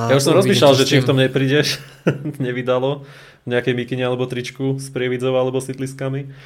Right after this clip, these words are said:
Speaker 1: To už
Speaker 2: Jaj.
Speaker 1: bola iba taká moja súkromná otázka, lebo ma to zaujímalo, že či sa
Speaker 2: No,
Speaker 1: ešte
Speaker 2: ja
Speaker 1: dajú
Speaker 2: mám
Speaker 1: niekde
Speaker 2: aktuálne
Speaker 1: zohnať.
Speaker 2: šatník v Bratislave, čiže vlastne takto na cesty, keď chodím, tak, e,
Speaker 1: Jasne.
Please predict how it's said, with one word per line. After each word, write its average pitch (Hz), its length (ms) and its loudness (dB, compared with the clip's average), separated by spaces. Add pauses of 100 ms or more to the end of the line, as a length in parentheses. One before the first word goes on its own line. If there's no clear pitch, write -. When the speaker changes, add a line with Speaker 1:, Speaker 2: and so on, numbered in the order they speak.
(160)
Speaker 1:
To - 80 -2
už 120 100 -2
Speaker 2:
Jaj. 147 80 0
Speaker 1:
bola 160 160 6
iba 127 140 2
taká 120 240 0
moja 120 240 4
súkromná 123 440 -2
otázka, 123 360 -2
lebo 120 160 0
ma 120 100 -2
to 127 80 -6
zaujímalo, 117 460 0
že 113 100 -2
či 113 100 -6
sa 117 120 -2
Speaker 2:
No, 180 160 8
Speaker 1:
ešte 208 100 8
Speaker 2:
ja 202 60 8
Speaker 1:
dajú 202 80 6
Speaker 2:
mám 196 100 4
Speaker 1:
niekde 180 160 4
Speaker 2:
aktuálne 196 320 6
Speaker 1:
zohnať. 151 480 4
Speaker 2:
šatník 175 460 2
v 139 60 -4
Bratislave, 143 580 2
čiže 139 220 -4
vlastne 135 300 -2
takto 139 240 -6
na 131 140 -6
cesty, 135 300 -10
keď 139 240 -8
chodím, 139 300 -4
tak, 135 260 -8
e, 127 80 -6
Speaker 1:
Jasne. 120 440 -6